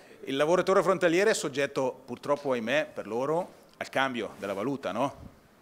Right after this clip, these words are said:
Il franco svizzero con, con l'euro, perché in Svizzera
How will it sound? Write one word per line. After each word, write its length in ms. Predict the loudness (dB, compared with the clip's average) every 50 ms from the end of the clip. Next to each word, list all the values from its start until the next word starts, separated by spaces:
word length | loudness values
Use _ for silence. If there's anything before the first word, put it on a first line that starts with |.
| _ -20 -20 -20 -18 -10
Il 60 | -8
franco 240 | -8 -6 -4 -6 -6
svizzero 480 | -6 -4 -6 -6 -4 -2 -2 -2 -2
con, 440 | -4 -4 -6 -6 -4 -4 -4 -4 -6 -4
con 180 | -4 -4 -2
l'euro, 300 | 0 0 0 0 -2 -4
perché 220 | -6 -8 -8 -6 -6
in 100 | -6 -6
Svizzera 360 | -8 -8 -6 -4 -4 -6 -6